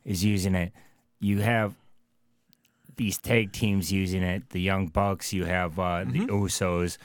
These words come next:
Speaker 2: Yep.
Speaker 1: Now the Usos are split up. They're both using it.
Speaker 2: It's
Speaker 1: I,
Speaker 2: definitely
Speaker 1: I,
Speaker 2: the
Speaker 1: I honestly think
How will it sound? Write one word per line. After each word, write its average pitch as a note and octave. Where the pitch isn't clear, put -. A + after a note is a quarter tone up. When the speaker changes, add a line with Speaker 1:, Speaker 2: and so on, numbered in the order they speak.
Speaker 2:
Yep. B2+
Speaker 1:
Now A2+
the A2+
Usos A2
are F2+
split F#2+
up. F2
They're G2
both G#2+
using E2
it. E2
Speaker 2:
It's D3+
Speaker 1:
I, C#3
Speaker 2:
definitely D#3+
Speaker 1:
I, D#3+
Speaker 2:
the E3+
Speaker 1:
I D3
honestly D#3+
think C3